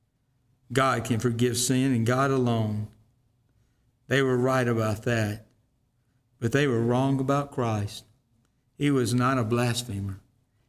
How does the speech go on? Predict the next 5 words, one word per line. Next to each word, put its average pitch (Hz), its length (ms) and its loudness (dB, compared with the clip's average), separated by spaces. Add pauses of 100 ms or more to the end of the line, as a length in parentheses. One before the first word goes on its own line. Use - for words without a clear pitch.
(200)
He 135 220 2
was 101 280 0
being 120 400 2
declared 120 800 0 (180)
the, 104 360 -4